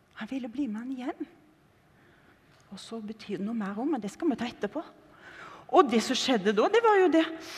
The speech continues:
at han skyndte seg ned. Og han, her går de sammen, ser du. Åh, se på smilet til Zacchaeus. Han er glad.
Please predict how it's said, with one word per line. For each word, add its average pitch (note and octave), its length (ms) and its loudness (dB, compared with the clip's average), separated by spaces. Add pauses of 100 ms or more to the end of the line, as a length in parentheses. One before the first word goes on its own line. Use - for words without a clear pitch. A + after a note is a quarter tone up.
(280)
at D#4+ 260 2
han C#4 140 4
skyndte A#3 540 0
seg B3+ 180 -2
ned. B3 180 2 (1300)
Og D#4+ 160 8 (120)
han, D#4 200 2 (1400)
her C#4+ 240 0
går F#3 260 0
de C4 80 -6
sammen, C4+ 380 0
ser F4+ 240 -2
du. F#4+ 40 -2 (1080)
Åh, G#3 340 -8
se - 380 -2
på C#4 160 -4
smilet A#3 480 -2
til C4+ 100 -8
Zacchaeus. D4 580 -8 (1120)
Han C4 180 -2 (120)
er D#4 120 -4 (120)
glad. B3 440 -2